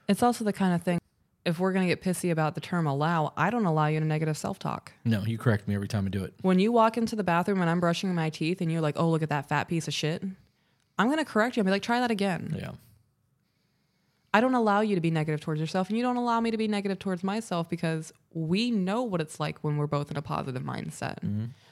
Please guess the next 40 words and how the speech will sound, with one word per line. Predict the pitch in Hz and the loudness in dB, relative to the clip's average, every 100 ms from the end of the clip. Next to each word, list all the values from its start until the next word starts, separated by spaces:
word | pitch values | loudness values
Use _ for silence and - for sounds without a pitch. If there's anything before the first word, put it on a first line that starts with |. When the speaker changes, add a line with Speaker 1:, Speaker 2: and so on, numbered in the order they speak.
| _ | _
Speaker 1:
So | - | 2
when | 170 170 | 4 4
we | 233 | 2
dip | 185 202 208 | 2 0 0
below | 196 156 156 | 0 2 2
that, | 208 | 2
we | 220 | 0
keep | 226 269 254 | -2 -4 -2
each | 247 | 0
other | 226 208 | 2 2
in | 165 | 0
check, | - 233 196 - | -2 -2 -2 -4
because | 165 175 | -2 -2
if | 208 | -2
that | 262 | -2
goes | - 208 - | 0 0 2
unchecked, | 165 214 - 214 226 | 0 0 0 -2 -2
you're | 247 | -4
just | 254 247 | -4 -2
gonna | 226 | 0
continue | 190 175 180 170 | 0 2 0 0
sinking. | - 170 185 - 175 175 - _ _ _ _ _ _ _ _ _ _ _ | -2 -4 -4 -8 -10 -10 -14 _ _ _ _ _ _ _ _ _ _ _
Speaker 2:
It's | 135 | 2
almost | 127 107 | 2 4
like | 120 101 | 2 0
it | |
comes | - 120 110 | 4 4 4
from | 107 | 2
a | |
place | 101 117 101 | 4 2 2
of | 92 | 2
love | 101 110 95 | 4 4 4
and | 95 | 2
not | 101 - | -2 -2
control. | 107 - 113 95 90 - 170 156 | -8 -2 -2 0 -4 -6 -4 -2
Speaker 1:
Wow. | 147 151 156 147 156 151 - | -2 -2 -2 -4 -6 -8 -12
Crazy | - 202 120 104 | 0 6 6 6
Speaker 2:
Oh, | |
man. | 92 113 104 | 6 6 6
Speaker 1:
concept. | 90 - - - - | 2 -2 -6 -10 -18